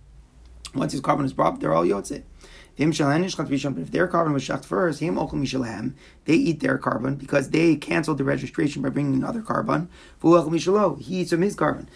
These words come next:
because he wasn't part of the second carbon. He's only part of the first carbon, so he eats from his carbon. They eat from their carbon from the second one because by bringing the second one, they canceled the registration on the first one. If the man you do as if we don't know which one was shachted first, or shachted shem ka'achad, or if they was at the same time,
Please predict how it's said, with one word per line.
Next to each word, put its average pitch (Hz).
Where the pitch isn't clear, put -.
because 151
he 208
wasn't 151
part 156
of 139
the -
second 139
carbon. 127
He's 151
only 156
part 143
of -
the 131
first 135
carbon, 147
so 127
he 135
eats 170
from 139
his 127
carbon. 143
They 143
eat 156
from 151
their 196
carbon 151
from 139
the 147
second 185
one 160
because 156
by 160
bringing 180
the 175
second 214
one, 170
they 165
canceled 160
the 143
registration -
on -
the -
first -
one. -
If -
the 147
man 170
you 135
do 143
as 135
if 135
we 135
don't 156
know 147
which 139
one 151
was 135
shachted 147
first, 170
or 170
shachted 147
shem 151
ka'achad, 180
or 160
if 160
they 143
was 131
at 123
the -
same 151
time, 156